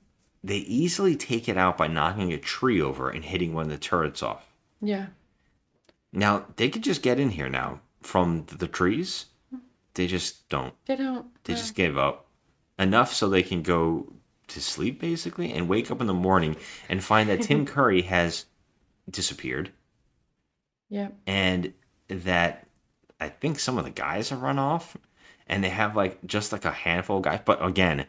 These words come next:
Speaker 1: there's a ton of guys.
Speaker 2: Yeah, they said that, um, they made a point of saying that some of the guys ran off in the middle of the night. Like, I guess they were scared. I mean, I would be, too.
Speaker 1: You think
Speaker 2: But
Speaker 1: these gorillas would have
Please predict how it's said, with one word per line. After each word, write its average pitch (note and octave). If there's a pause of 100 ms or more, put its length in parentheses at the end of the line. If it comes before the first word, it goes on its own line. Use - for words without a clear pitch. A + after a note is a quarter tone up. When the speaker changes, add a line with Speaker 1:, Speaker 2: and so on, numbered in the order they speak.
(140)
Speaker 1:
there's F2
a -
ton D#2+
of -
guys. A1
Speaker 2:
Yeah, C#4+
they A#3+
said D4
that, A#3+
um, G3+
they A3
made C4
a B3+
point B3
of G#3
saying G3
that F3+
some G3
of F#3
the F3+
guys F#3
ran F3+
off F#3+
in F3
the E3+
middle F3
of E3
the E3+
night. G3
Like, F3
I F3+
guess -
they -
were -
scared. G3+ (440)
I F3+
mean, F#3
I F3
would E3+
be, -
too. -
Speaker 1:
You F#2
think -
Speaker 2:
But -
Speaker 1:
these D#2
gorillas D#2+
would C#2
have -